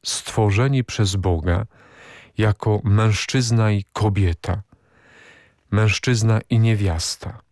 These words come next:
Otrzymaliśmy od Boga powołanie, czyli zostaliśmy uzdolnieni do miłości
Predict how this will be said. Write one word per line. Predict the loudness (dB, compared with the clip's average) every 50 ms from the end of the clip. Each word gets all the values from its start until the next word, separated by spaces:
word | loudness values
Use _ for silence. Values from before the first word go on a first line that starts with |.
| _ _ _ _ _ _ _ _ _ _ _ _ _ -20 -20 -20 -20 -20 -20 -20 _ _ _ _ _ _ _ _ _ _ _ _ _ _ _ _ _ _ _ -4
Otrzymaliśmy | -4 -2 -2 -2 0 0 2 2 2 0 0 0 2 2 2
od | 2 0
Boga | 0 0 0 0 0 0 0 0 0 -4 -8 _ _ _ _
powołanie, | 0 0 2 2 2 2 2 2 2 2 2 2 2 2 0 -2 -2
czyli | -4 -6 -4 -2 -2
zostaliśmy | 0 0 -2 -2 -2 0 0 2 2 2 0 0 0 0 2 2 0 -2 -6 -18 -20 -20 -20 -20 -20 -20 -20 _ _
uzdolnieni | 0 0 2 2 0 0 2 2 2 2 2 2 2 2 2 2 0 0 0 -2 -2 -4 -6 -10 _ _ _ -20 -20 _ _ _ _ _ _ _ _ _ _ _ _
do | -6 -4 -2 0 2 2 0 0 -2 -6 -12 _ _ _ _
miłości | 0 2 4 4 4 2 2 2 2 2 2 0 0 -2 -6 -6 -4 -4 -4 -4 -4